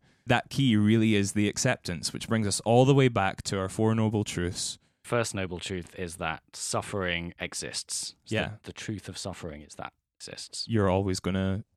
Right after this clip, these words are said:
Speaker 1: come up against situations that are not good.
Speaker 2: Yes.
Speaker 1: Um, but dig into that list as we have done, and you find that if you can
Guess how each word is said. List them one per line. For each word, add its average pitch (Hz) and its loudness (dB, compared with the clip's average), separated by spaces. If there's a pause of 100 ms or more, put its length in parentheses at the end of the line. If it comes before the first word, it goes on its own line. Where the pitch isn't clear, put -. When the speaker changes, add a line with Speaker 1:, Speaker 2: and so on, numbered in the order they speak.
(140)
Speaker 1:
come 104 -2
up 98 -4
against 104 -2
situations 110 -4
that 98 0
are 113 2
not 123 0
good. 131 0 (240)
Speaker 2:
Yes. - -10 (260)
Speaker 1:
Um, 107 4 (220)
but 120 2 (300)
dig 123 -4
into 127 0
that 110 4
list 131 2
as 107 -2
we 104 4
have 127 2
done, 117 2
and 113 0
you 113 2
find 113 2
that 104 4 (260)
if - -6
you 107 2
can 104 -2